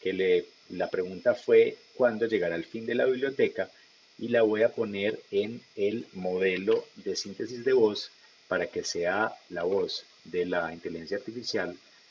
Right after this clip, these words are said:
la que nos responda cuándo llegará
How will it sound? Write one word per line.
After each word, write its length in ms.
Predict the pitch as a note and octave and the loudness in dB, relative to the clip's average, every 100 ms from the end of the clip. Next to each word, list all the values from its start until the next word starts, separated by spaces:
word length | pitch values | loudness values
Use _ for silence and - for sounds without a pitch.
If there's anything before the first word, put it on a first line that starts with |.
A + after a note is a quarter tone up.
| _ | _
la 200 | F2 E2+ | -6 -6
que 380 | - E2+ E2 E2+ F#2 | -4 -6 -4 -6 -10
nos 240 | F2 D#2+ | -12 -8
responda 640 | E2+ - A2 F2+ D#2+ D#2+ - - - - - - - | -8 -4 -4 -4 -8 -10 -12 -20 -20 -20 -20 -20 -4
cuándo 600 | G2 F2 E2 F2 F#2 - - - | -2 -2 -4 0 0 0 -4 -8
llegará 480 | F#2+ D#2+ D#2+ D#2+ D#2 | -4 -2 -4 -6 -6